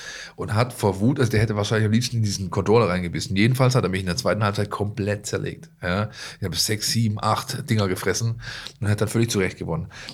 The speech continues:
In dem Moment wusste, war bei mir der Mo-, äh, weil du ja gerade gesagt hast, man weiß nicht so, bei, in dem Moment war bei mir klar, der Typ wird auf jeden Fall ein großer. Weil wenn du wegen so einem <laughs> Scheiß,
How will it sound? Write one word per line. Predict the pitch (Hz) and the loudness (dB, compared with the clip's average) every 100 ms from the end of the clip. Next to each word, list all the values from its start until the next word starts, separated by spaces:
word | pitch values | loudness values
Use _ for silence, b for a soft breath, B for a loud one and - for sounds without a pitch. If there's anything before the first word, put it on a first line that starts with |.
| - | -12
In | 95 | 0
dem | 131 185 | 2 4
Moment | 143 143 151 104 - - - - _ _ _ - _ - - | 4 4 4 0 -4 -18 -20 -20 _ _ _ -20 _ -18 -2
wusste, | 110 107 110 | 0 2 2
war | 98 | 4
bei | 98 | 4
mir | 104 139 170 | 4 4 4
der | 151 104 | 4 2
Mo-, | 95 95 | 2 0
äh, | 104 101 90 85 | 2 0 0 0
weil | 95 | 0
du | 104 | 2
ja | 113 | 2
gerade | 107 104 | 4 2
gesagt | 101 110 | 2 0
hast, | 123 | 0
man | 127 127 | 0 2
weiß | 131 147 | 2 2
nicht | 135 | 0
so, | 135 | 0
bei, | - 101 - | 0 -4 -4
in | 104 | 4
dem | 107 | 4
Moment | 165 147 147 | 6 4 2
war | 104 | 2
bei | 98 | 4
mir | 117 151 | 4 4
klar, | 127 110 | 2 2
der | 95 | 0
Typ | 117 110 95 | 0 0 -2
wird | 78 | -6
auf | - | -6
jeden | 67 - | -10 -6
Fall | 71 | -6
ein | 69 | -4
großer. | 85 - - B B B | -8 -8 -10 B B B
Weil | 92 | -6
wenn | 95 | -4
du | 92 | -2
wegen | 95 87 | -2 -2
so | 143 | 0
einem | 170 | 0
<laughs> | |
Scheiß, | 160 - 139 - - | -2 0 2 4 0